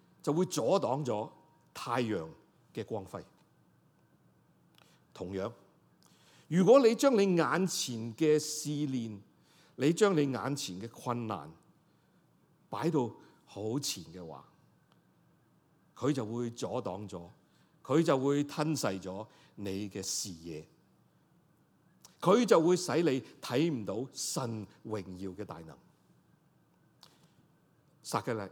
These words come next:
利亞就係噉樣。冇錯，撒迦利亞，佢嘅 biology，佢嘅生物學係正確嘅。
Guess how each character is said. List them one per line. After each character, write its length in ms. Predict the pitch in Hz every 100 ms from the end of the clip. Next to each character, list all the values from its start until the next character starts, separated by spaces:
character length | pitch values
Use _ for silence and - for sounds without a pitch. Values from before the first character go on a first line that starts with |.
| -
利 140 | 101
亞 160 | 92 87
就 100 | 82
係 60 | 78
噉 60 |
樣。 180 | 80 82 - _ _ _ _ _ _ _ _ _ _ _ _ _ _ _ _ _ _ _ _ _ _ _ _ _ _
冇 120 | 147
錯， 300 | 196 180 147 - -
撒 200 | - 160
迦 160 | 151 185
利 120 | 139
亞， 240 | 127 123 - - _ _ _ _ _ _
佢 240 | - 139 190
嘅 140 | 180 180 -
biology， 880 | 120 127 147 185 175 113 95 85 80 _ _ _ _ _ _ _
佢 100 | 131
嘅 60 | 160
生 320 | - 202 196
物 40 |
學 340 | 139 107 - 92 - _ _ _ -
係 120 | 120
正 260 | - 117 113
確 180 | 110
嘅。 100 | -